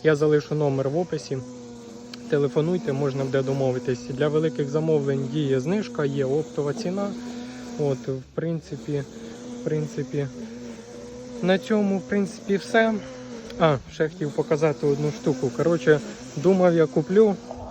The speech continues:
оцю таку полівалку. Таку полівалку. Поставити її, коротше, щоб вона мені від насоса включити, щоб воно мені поливало, наприклад, таку всю ділянку поставити, їх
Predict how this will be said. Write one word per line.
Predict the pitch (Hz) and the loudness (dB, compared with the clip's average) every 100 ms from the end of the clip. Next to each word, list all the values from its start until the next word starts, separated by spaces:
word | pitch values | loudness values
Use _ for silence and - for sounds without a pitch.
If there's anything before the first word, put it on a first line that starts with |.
| - - - - - - | -12 -12 -14 -18 -20 -10
оцю | 147 - 165 | -8 -2 -2
таку | 156 151 160 | -2 -2 -2
полівалку. | 151 151 170 208 202 - 131 - - - - - - - - 247 254 - - - - - - - | 0 0 2 2 0 -2 -6 -8 -14 -20 -20 -18 -18 -14 -14 -14 -16 -16 -16 -14 -14 -16 -16 -12
Таку | 143 143 | -8 -6
полівалку. | 143 135 139 135 123 123 123 - - | 0 2 4 4 2 0 -4 -6 -4
Поставити | 165 147 - 220 185 175 165 | 0 0 2 2 2 0 0
її, | 156 151 143 | 2 2 0
коротше, | 151 147 143 - 131 | 0 2 2 0 -4
щоб | 131 | -4
вона | 147 175 180 | -2 0 2
мені | 165 160 156 147 - - 151 | 2 2 2 0 -6 -6 0
від | 151 | 2
насоса | 165 - 156 127 131 | 2 2 0 2 -2
включити, | 123 165 180 - 208 160 - | -4 -2 -2 -2 -2 -2 -4
щоб | 135 | -4
воно | 151 151 151 | -2 0 2
мені | 143 139 | 2 0
поливало, | - 139 143 156 151 143 | 0 2 2 2 2 2
наприклад, | 135 131 147 143 135 - - - - - - | 2 2 0 0 -2 -4 -16 -16 -14 -10 -6
таку | 143 147 | -2 0
всю | 135 160 | 0 -2
ділянку | 143 147 156 147 143 131 | 0 2 2 2 0 0
поставити, | 135 - 156 151 151 | 0 0 0 2 2
їх | 139 | -2